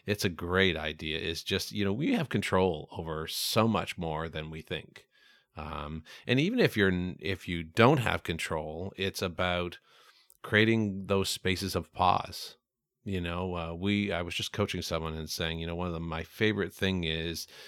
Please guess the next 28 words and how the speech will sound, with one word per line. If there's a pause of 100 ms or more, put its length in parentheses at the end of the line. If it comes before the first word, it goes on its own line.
(320)
"Tell
me
more."
So
if
someone
has
said
something
that's
really
<laughs>
knocked
me
off
and
I
know (280)
I'm
gonna (720)
make
a
mistake, (1400)
um,
saying,
"Tell
me
more,"